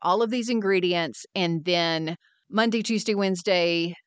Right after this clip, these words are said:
Thursday, Friday, everything is busy. You get home later than you expect, or you have the time, you're just really tired and nothing's been prepped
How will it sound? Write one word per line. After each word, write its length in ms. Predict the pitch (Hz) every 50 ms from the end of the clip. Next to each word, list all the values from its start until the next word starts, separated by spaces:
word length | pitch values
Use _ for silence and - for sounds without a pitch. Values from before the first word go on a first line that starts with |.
| _ _ _ _ _ _
Thursday, 600 | 254 262 262 262 233 247 247 240 226 220 208 214
Friday, 720 | 208 - - 262 247 240 233 233 226 214 208 208 202 202 -
everything 640 | - 220 214 233 240 226 190 - 220 196 190 185 180
is 680 | 139 117 175 165 160 160 160 160 160 151 - - - - _ _ - 180 180
busy. 300 | 254 254 254 214 240 240
You 180 | 226 214 196
get 160 | 165 190 175 185
home 220 | - 247 240 240
later 240 | 240 233 220 220 214
than 160 | 202 208 196
you 120 | 185 175
expect, 600 | 160 - - - - - 226 214 214 190 - - - -
or 420 | 220 262 302 294 254 240 240 247 - - - - - _ _
you 160 | - 214 220
have 300 | 190 196 262 294 311 262
the 80 | 240 247
time, 380 | 226 - 220 202 196 190 185 185
you're 160 | 170 170 160
just 220 | 170 175 - -
really 200 | 170 160 156 147
tired 520 | - - - 262 247 247 233 226 214 214 -
and 180 | - 185 180 185
nothing's 400 | 190 202 - - 202 190 175 165
been 200 | - 170 170 180
prepped 640 | - - 302 302 247 180 202 - - - - -